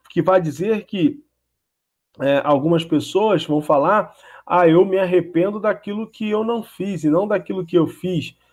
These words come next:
É errado. A gente tem que se arrepender do, daquilo, dos erros que cometemos, dos erros que nós praticamos. Apesar de, como eu disse, de parecer óbvio, mas a, a obviedade dessa de-, dessa definição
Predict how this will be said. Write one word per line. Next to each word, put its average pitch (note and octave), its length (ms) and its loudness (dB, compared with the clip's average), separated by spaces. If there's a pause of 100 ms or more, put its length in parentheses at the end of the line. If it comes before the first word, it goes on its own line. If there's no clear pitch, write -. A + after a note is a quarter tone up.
(160)
É A3 80 0
errado. A#3 580 2 (320)
A F3 80 2
gente A3+ 240 -2
tem A#3+ 120 0
que A#3+ 60 -10
se G3+ 100 -4
arrepender F#3+ 600 2
do, F#3+ 240 -6
daquilo, G#3 480 2
dos F3 240 -6
erros B3+ 240 4
que B3+ 120 -8
cometemos, B3+ 720 0 (360)
dos E3 260 -4
erros B3+ 300 4
que G#3 120 -6
nós A#3 280 2
praticamos. A#3+ 760 2 (920)
Apesar E3 580 2
de, E3 80 -14
como E3 200 -2
eu D#3 60 0
disse, A3+ 320 -6 (280)
de D#3+ 120 -6
parecer G#3+ 440 0
óbvio, A3 420 4
mas G#3 360 -4 (480)
a, G#3 380 2
a G#3 80 6
obviedade F3+ 1120 2 (300)
dessa G3+ 800 -2
de-, F3 160 0
dessa G#3+ 420 0
definição A3 880 0